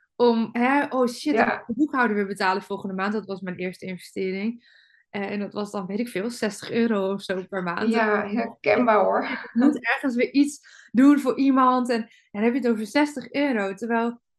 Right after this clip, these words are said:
Speaker 1: en nu kan ik, eh, in gesprek gaan. Nou, afgelopen week hadden we, deze podcast komt iets later online, hadden we een hele mooie kwartaal,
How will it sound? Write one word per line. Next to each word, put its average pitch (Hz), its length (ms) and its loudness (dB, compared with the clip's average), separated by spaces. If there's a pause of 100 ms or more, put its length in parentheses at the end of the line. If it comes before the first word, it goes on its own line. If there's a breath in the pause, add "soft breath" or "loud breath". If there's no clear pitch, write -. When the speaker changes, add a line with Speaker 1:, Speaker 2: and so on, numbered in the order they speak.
(100)
Speaker 1:
en 233 340 2
nu 254 440 4
kan 240 280 0
ik, 240 260 -2
eh, 220 500 -8
in 233 140 -2
gesprek 240 460 -4
gaan. 240 160 -4
Nou, 214 160 -4
afgelopen 220 520 -6
week 220 280 -4
hadden 208 300 -8
we, 202 140 -10
deze 185 220 -12
podcast 196 340 -16
komt 185 180 -16
iets 190 120 -16
later 196 320 -8
online, 196 560 -2
hadden 202 240 -8
we 202 60 -8
een 196 160 -6
hele 208 240 -2
mooie 196 560 -8
kwartaal, 214 600 -4